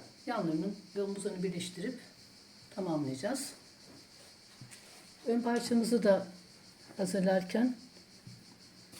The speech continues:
yine de bir aynı kalıbı kullanmıştık. Kruvaze bir kalıbımız vardı. Burada penslerimiz var.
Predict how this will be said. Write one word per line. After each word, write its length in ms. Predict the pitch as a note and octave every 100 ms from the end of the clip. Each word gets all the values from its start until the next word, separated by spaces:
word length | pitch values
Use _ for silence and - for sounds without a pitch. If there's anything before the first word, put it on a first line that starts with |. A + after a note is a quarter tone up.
| - - - -
yine 140 | G#3+ G3+
de 120 | F#3+
bir 220 | G3+ G3
aynı 240 | G#3+ G3+ -
kalıbı 280 | F#3 F#3
kullanmıştık. 720 | - F3+ E3 D#3 D#3 - F#3+ -
Kruvaze 420 | F3 E3+ E3+ D#3+
bir 100 | -
kalıbımız 500 | E3 F3 F#3 F3+ G#3
vardı. 380 | G3 G3 F#3 G#3+ - - -
Burada 160 | F3 E3+
penslerimiz 720 | F3 E3+ - F3 F3 F3+ F#3
var. 320 | F#3+ -